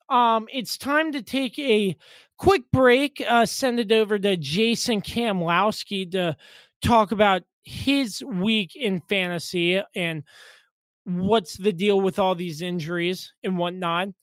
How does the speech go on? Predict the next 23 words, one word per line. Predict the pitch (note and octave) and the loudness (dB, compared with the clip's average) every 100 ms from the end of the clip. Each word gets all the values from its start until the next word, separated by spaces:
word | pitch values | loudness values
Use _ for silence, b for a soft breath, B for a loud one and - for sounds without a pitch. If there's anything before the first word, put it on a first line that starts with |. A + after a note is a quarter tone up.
| _ _ _ | _ _ _
He'll, | _ A#3+ A#3 | _ 2 2
he'll | A3+ G#3+ G#3 A3+ | 0 0 0 0
tell | G#3+ A#3+ | 0 0
you | G#3+ | 0
what | F#3+ G#3 G#3 | 0 0 0
you | G3 | 0
need | F#3+ F3 | 0 -2
to | E3 | -2
do | E3 E3 | 0 0
to | E3+ - F3 D#3+ | -2 -4 -6 -4
improve | F#3+ D#3+ G#3+ A3+ F#3 | -4 -4 -2 -2 -2
your | F3+ | -4
fantasy | - E3+ D#3 D#3+ D3+ | -2 -2 -2 -4 -8
teams, | - D#3 D#3 D#3 - | -4 -4 -2 -4 -4
um, | F#3 D#3 C#3+ B B B | -2 0 -2 B B B
after | C#4+ B3+ A#3+ A3 | -2 0 2 0
week | G3+ F3+ | 0 -2
two. | - - D4+ | -4 -2 0
So, | E3+ - G3 F3 | 0 0 2 2
um, | - G3+ F#3 D#3+ C3+ b b b b _ - | 4 4 4 2 -6 b b b b _ 0
after | C#4+ - C#4 | 0 2 2
the | G#3+ | 4
break, | A3+ - A#3+ B3 | 4 4 2 0